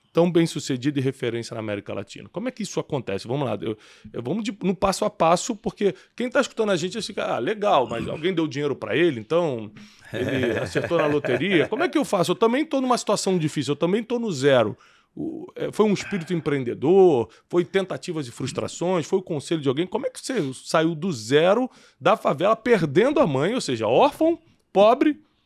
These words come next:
Speaker 1: e conseguiu construir o que você construiu?
Speaker 2: E negro.
Speaker 1: E negro,
Speaker 2: <laughs>
Speaker 1: né?
Speaker 2: Cara, copiando. Tem tudo no universo pra copiar. É só
Speaker 1: Uhum.
Speaker 2: você ter humildade de copiar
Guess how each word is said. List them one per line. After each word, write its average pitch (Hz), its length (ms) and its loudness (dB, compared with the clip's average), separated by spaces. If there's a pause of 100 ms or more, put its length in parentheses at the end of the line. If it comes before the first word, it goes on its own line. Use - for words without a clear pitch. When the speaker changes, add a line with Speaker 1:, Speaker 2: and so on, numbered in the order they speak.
(640)
Speaker 1:
e 185 120 -4
conseguiu 220 360 -4
construir 208 680 2 (460)
o 165 100 -4
que - 80 -8
você 170 240 -4
construiu? 120 560 -6
Speaker 2:
E 170 80 -12
negro. 160 540 -2 (180)
Speaker 1:
E 175 80 4
negro, 196 400 6
Speaker 2:
<laughs> - 880 -2
Speaker 1:
né? 127 240 -4 (260)
Speaker 2:
Cara, 113 380 0
copiando. 104 720 -2 (800)
Tem 160 200 -6 (120)
tudo 208 260 -4
no 160 80 -6
universo 117 460 -4
pra 107 100 -6
copiar. 87 600 -8 (420)
É 101 60 -4
só 113 140 -2
Speaker 1:
Uhum. 151 40 0
Speaker 2:
você 147 140 -6
ter 139 100 -2
humildade 113 520 -2
de 104 40 -12
copiar 95 640 -4